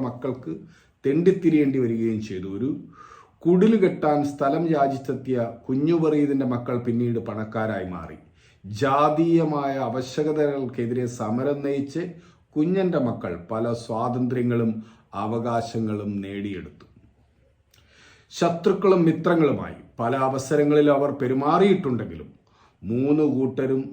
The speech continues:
തൊട്ട് അയൽക്കാർ തന്നെയായിരുന്നു. പത്മനാഭപിള്ളയുടെയും കുഞ്ഞൻ്റെയും കുഞ്ഞുവറീതിൻ്റെയും കുടുംബങ്ങളിലൂടെ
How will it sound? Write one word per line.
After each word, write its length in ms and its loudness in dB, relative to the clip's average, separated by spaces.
തൊട്ട് 380 -6
അയൽക്കാർ 400 -6
തന്നെയായിരുന്നു. 600 -12
പത്മനാഭപിള്ളയുടെയും 1040 -2
കുഞ്ഞൻ്റെയും 580 2
കുഞ്ഞുവറീതിൻ്റെയും 1000 2
കുടുംബങ്ങളിലൂടെ 760 0